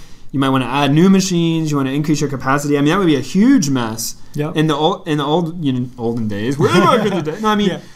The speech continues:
Speaker 2: I mean,
Speaker 1: you
Speaker 2: imagine if you're
Speaker 1: can't
Speaker 2: doing
Speaker 1: do that
Speaker 2: M P I
Speaker 1: manually.
Speaker 2: and you had
Speaker 1: Yeah.
Speaker 2: to deal with that, right? I mean, it would take you months to have to deal with the, "Oh,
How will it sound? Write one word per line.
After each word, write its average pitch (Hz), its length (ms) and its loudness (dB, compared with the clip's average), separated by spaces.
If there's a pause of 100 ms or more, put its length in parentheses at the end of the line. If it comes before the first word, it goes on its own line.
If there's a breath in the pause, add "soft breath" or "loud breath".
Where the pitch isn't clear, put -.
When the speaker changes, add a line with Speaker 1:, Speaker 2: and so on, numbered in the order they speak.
Speaker 2:
I 175 80 0
mean, 220 80 6
Speaker 1:
you 214 60 6
Speaker 2:
imagine 220 360 2
if 202 80 0
you're 214 160 4
Speaker 1:
can't 170 80 0
Speaker 2:
doing 202 220 2
Speaker 1:
do 202 80 2
that 185 140 4
Speaker 2:
M 165 100 0
P 165 160 2
I 156 300 4
Speaker 1:
manually. 120 200 -2
Speaker 2:
and 156 100 -2
you 170 100 4
had 135 80 2
Speaker 1:
Yeah. 127 140 0
Speaker 2:
to - 20 0
deal 170 280 0
with 180 140 0
that, 127 260 -4
right? 135 220 -2
I - 20 0
mean, 196 160 4
it 196 40 0
would 202 180 0
take 202 260 2
you 175 160 2
months 135 640 0 (300 soft breath)
to 160 100 -2
have 147 240 2
to 151 100 -2
deal 147 320 0
with 143 160 -2
the, 139 180 -2
"Oh, 160 360 -2